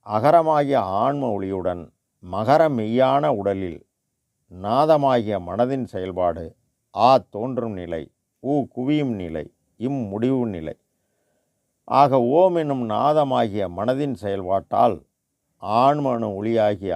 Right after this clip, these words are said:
அறிவுடன் கூட தத்துவத்துக்கு, அதாவது சிவத்தின் தன்மைக்கு அப்பாற்பட்ட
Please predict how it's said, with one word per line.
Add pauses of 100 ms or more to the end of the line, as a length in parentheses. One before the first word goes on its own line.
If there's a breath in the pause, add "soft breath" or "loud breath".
அறிவுடன்
கூட (880)
தத்துவத்துக்கு, (320)
அதாவது
சிவத்தின்
தன்மைக்கு
அப்பாற்பட்ட